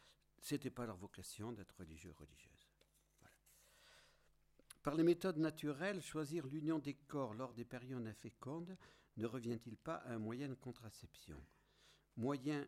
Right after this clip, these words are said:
contraceptif, séparation de l'acte avec la procréation, méthode naturelle, intention de s'unir en sachant qu'il n'y aura pas d'ouverture à la vie.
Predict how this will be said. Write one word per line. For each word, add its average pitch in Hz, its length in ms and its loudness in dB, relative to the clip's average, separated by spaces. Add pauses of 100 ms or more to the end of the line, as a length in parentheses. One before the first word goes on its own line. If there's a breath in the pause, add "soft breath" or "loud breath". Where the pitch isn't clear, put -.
contraceptif, - 1160 -8 (240)
séparation 123 880 -4
de 98 120 -4
l'acte 123 380 -6
avec 104 260 -8
la 90 80 -8
procréation, 110 800 -8 (360 loud breath)
méthode 113 420 -2
naturelle, 107 760 -8 (400 loud breath)
intention 113 520 -4
de 95 120 -6
s'unir 110 580 -4
en 101 80 -6
sachant 101 400 -6
qu'il 107 160 -10
n'y 98 60 -2
aura 87 140 -8
pas - 160 -8
d'ouverture 101 540 -10
à - 40 -12
la - 80 -12
vie. - 220 -20